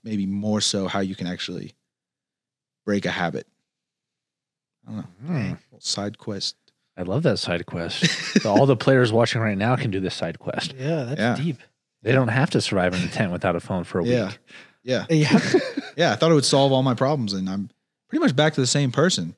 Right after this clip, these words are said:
Speaker 1: but just with a, <laughs> like, realizing I have the same habits, you know.
Speaker 3: I feel like
Speaker 1: I
Speaker 3: we
Speaker 1: just
Speaker 3: need to
Speaker 1: have a
Speaker 3: have,
Speaker 1: different
Speaker 3: like, a, a
Speaker 1: perspective.
Speaker 3: s-, a mental, like, scientist person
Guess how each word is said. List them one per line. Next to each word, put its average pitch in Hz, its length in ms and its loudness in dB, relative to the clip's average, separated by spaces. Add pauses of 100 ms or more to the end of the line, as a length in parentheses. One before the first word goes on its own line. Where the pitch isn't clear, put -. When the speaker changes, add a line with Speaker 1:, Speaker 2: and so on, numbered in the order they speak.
Speaker 1:
but 117 240 2
just 127 220 2
with 131 180 2
a, 208 1000 4
<laughs> - 40 -8
like, 160 340 6
realizing 190 340 6
I 165 60 6
have 151 80 4
the 143 40 0
same 143 220 4
habits, 120 480 -2
you 101 80 -4
know. 98 300 -8
Speaker 3:
I - 40 -20
feel 233 80 8
like 196 80 6
Speaker 1:
I 196 40 4
Speaker 3:
we 196 80 6
Speaker 1:
just 185 60 8
Speaker 3:
need 180 60 8
to 180 80 6
Speaker 1:
have 160 200 4
a 170 80 6
Speaker 3:
have, 139 80 2
Speaker 1:
different 131 120 0
Speaker 3:
like, 107 180 -2
a, - 40 -12
a - 0 -
Speaker 1:
perspective. - 20 -10
Speaker 3:
s-, - 340 -6 (120)
a 104 400 -6 (180)
mental, 139 480 -2
like, 123 200 -6
scientist - 960 -4 (200)
person 131 460 -4